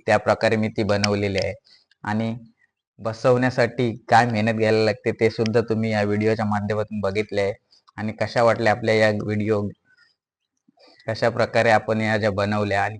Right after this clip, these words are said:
कशी वाटली आपल्याला ही डिझाईन आणि बनवण्याची पद्धत आणि जे फिटिंगसाठी मेहनत घेतली. तर व्हिडिओ आवडले असेल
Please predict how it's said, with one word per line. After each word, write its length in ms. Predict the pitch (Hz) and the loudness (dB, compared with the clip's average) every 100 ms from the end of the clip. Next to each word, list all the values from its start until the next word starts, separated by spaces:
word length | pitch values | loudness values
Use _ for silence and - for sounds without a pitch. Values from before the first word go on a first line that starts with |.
| - | -4
कशी 200 | 98 117 | -2 0
वाटली 340 | 104 98 104 | 0 0 -2
आपल्याला 380 | 101 - 107 101 | -2 -2 -4 -4
ही 180 | 107 113 | -6 -8
डिझाईन 480 | 107 104 110 107 107 _ - _ | -6 -2 0 0 -4 _ -20 _
आणि 180 | 104 107 | -2 0
बनवण्याची 680 | 104 101 104 110 110 110 120 | 0 0 0 -2 -4 -6 -6
पद्धत 480 | - 98 98 104 95 - _ _ _ _ - | -2 -2 0 0 0 -10 _ _ _ _ -10
आणि 220 | 107 110 | -6 -4
जे 240 | 107 113 | 2 2
फिटिंगसाठी 680 | 110 107 - 120 117 107 113 | 2 -4 -2 -2 -2 -2 -2
मेहनत 320 | 101 107 107 | -2 -2 -2
घेतली. 280 | 107 104 104 - _ _ _ _ _ 117 | -2 -2 -6 -6 _ _ _ _ _ -10
तर 320 | 110 110 107 - - _ - | -6 -6 -6 -12 -20 _ -6
व्हिडिओ 280 | 110 110 113 | -2 4 4
आवडले 380 | 107 117 117 117 | 6 4 4 2
असेल 260 | - 113 | 2 -4